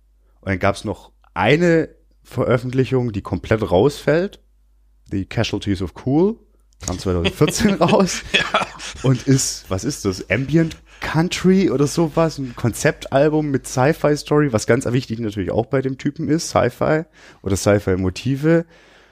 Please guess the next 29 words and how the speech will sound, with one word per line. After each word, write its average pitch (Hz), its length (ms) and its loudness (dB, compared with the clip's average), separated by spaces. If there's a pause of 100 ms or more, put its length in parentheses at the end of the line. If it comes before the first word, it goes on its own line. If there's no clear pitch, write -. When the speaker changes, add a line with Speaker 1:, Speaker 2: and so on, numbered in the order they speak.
(160)
Speaker 1:
Und 110 220 0
hier 107 180 2
halt 104 260 2
irgendwie, 92 680 -4 (160)
ja, 80 360 0 (760)
keine 98 300 2
Wall 123 220 4
of 139 140 -4
Sound 151 300 2
in 156 80 0
dem 151 180 0
Sinn, 156 220 -2
sehr 110 260 2
ausdifferenziert 135 800 -6
alles 120 240 -6
und 101 200 -10 (220)
seltsam. 80 560 -2 (320)
Nicht - 220 -2
schlecht, - 460 0
aber 131 160 2
seltsam. 76 480 -2 (580)
Und - 240 -8
fügt 131 200 0
sich - 160 -4
so 101 160 -2
gar 87 240 2
nicht 87 180 -2
irgendwie 78 320 -12
ein. 85 300 -14